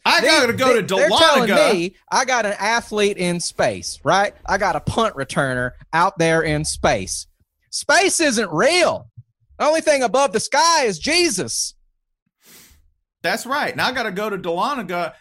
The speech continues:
Speaker 1: and pick up a part for my Dodge Ram, okay? 'Cause I got talked out of the F one fifty 'cause, I don't know,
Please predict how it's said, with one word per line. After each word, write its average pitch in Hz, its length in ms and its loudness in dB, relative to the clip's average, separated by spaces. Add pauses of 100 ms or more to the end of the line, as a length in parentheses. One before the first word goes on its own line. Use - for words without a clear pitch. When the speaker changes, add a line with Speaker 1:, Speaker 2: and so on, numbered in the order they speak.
(140)
Speaker 1:
and 147 160 -10
pick 220 200 -6
up 170 140 -8
a - 60 -18
part 220 420 -4
for 170 80 -8
my 175 180 -4
Dodge 180 420 -4
Ram, 180 520 -8 (100)
okay? 202 500 -6 (360)
'Cause 160 180 -6
I 208 120 0
got 202 220 -6
talked 196 320 -2
out 202 140 -4
of 175 60 -10
the 185 140 -4
F 175 200 -8
one 170 220 -10
fifty 151 600 -6
'cause, 117 260 -10
I 123 160 -6
don't 185 200 -8
know, 147 300 -6